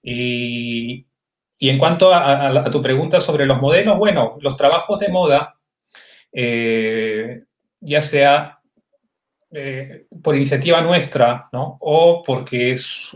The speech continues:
es, está siendo encomendada por un cliente, ¿no? Eh, básicamente surgen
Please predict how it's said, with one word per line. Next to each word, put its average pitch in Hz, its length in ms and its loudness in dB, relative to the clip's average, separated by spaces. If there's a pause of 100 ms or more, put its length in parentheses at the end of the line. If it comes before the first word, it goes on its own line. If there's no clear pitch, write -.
(380)
es, - 300 -12
está - 180 -4
siendo 160 240 0
encomendada 151 600 4
por 131 140 -2
un 135 120 -4
cliente, 147 760 -2 (400)
¿no? 147 280 -6 (280)
Eh, 117 760 -4
básicamente 185 560 0
surgen 165 640 -2